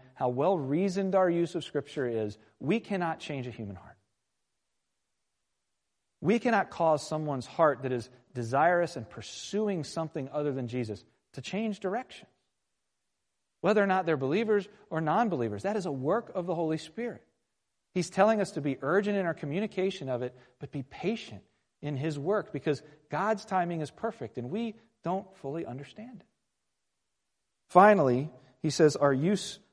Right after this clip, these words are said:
of God's Word is, uh, a picture of, of teaching,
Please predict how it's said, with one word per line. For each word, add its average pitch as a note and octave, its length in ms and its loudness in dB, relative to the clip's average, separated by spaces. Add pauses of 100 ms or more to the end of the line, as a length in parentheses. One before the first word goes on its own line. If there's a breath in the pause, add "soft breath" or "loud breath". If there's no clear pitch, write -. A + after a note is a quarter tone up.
(120)
of C#3+ 220 0
God's D3 260 8
Word D#3+ 320 6
is, F3 460 6 (320 loud breath)
uh, C#3 300 8
a C#3 80 2
picture - 500 2
of, B2 420 0
of C3 300 -4 (160)
teaching, - 420 -10